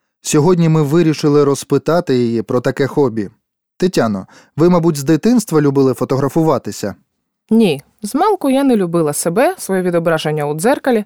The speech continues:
Speaker 2: не кажучи про посування перед камерою. На шкільних фотографіях я є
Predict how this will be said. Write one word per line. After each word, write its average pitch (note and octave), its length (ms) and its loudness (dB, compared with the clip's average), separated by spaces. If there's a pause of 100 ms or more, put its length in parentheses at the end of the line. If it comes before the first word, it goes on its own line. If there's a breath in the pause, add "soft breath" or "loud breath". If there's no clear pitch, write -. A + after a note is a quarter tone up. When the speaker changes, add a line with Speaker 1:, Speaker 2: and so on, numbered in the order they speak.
Speaker 2:
не F#3 200 0
кажучи F#3+ 480 -2
про E3 140 -6
посування D3+ 520 -4
перед D#3 240 -6
камерою. C#3 480 -6 (480)
На F#3+ 140 0
шкільних A#3 440 0
фотографіях F#3 880 -4
я F#3 180 0
є B3+ 300 0